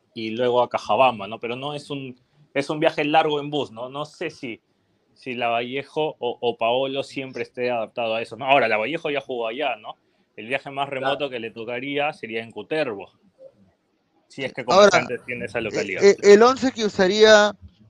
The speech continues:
Speaker 3: eh, ante Cusco F C, eh, sacando obviamente que Paolo no va a arrancar, eh, ya prácticamente, sino que ingresaría, eh, ¿sería el mismo que enfrentaría a A D T, eh, el, a mitad de semana por Sudamericana o habría alguna variación?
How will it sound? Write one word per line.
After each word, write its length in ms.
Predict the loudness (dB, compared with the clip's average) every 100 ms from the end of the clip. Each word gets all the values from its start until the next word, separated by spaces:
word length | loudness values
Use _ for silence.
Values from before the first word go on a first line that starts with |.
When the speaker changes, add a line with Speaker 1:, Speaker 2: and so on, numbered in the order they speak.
| _
Speaker 3:
eh, 260 | -2 2 4
ante 220 | 2 -2
Cusco 420 | -6 -8 -8 -4
F 200 | -2 -2
C, 340 | -2 0 0 -4 _ _ -20 _ _ _ -8
eh, 300 | -2 -2 0
sacando 460 | 2 4 4 4
obviamente 400 | 4 4 2 -2
que 120 | 0 2
Paolo 300 | 2 0 -2
no 120 | 4
va 80 | 6
a 40 |
arrancar, 580 | 6 2 4 4 4 0
eh, 240 | -4 -6 0
ya 160 | 0
prácticamente, 600 | 0 -4 -6 -8 -10 -10
sino 200 | -10 -8
que 100 | -6
ingresaría, 800 | -4 -4 -4 -4 -2 0 2 0 _ -20 -20 _
eh, 180 | -4 -4
¿sería 280 | 2 8 8
el 100 | 8
mismo 260 | 4 -2 0
que 80 |
enfrentaría 680 | 0 0 2 4 8 10 12
a 40 | 10
A 40 |
D 120 | 8
T, 140 | 4 6
eh, 840 | 6 6 4 2 2 0 -2 -2
el, 140 | -2 -4
a 80 |
mitad 200 | -6 2
de 80 | 2
semana 320 | 2 -4 -2
por 120 | -4 -6
Sudamericana 560 | -8 -8 0 0 0
o 80 | -2
habría 200 | 2 4
alguna 260 | 2 0 0
variación? 580 | 0 -2 -4 -10 -10